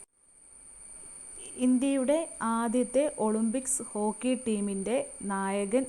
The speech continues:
ആരാണ്? ഓപ്ഷൻ ബി ആണ് ജയ്പാൽ സിംഗ്.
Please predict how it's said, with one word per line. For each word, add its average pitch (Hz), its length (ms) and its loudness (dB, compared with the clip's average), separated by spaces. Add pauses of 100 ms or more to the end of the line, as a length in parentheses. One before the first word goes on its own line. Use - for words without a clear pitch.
ആരാണ്? 160 520 -6 (1040)
ഓപ്ഷൻ 202 280 -4 (140)
ബി 208 220 0
ആണ് 190 280 0 (460)
ജയ്പാൽ 190 600 -2
സിംഗ്. - 380 -4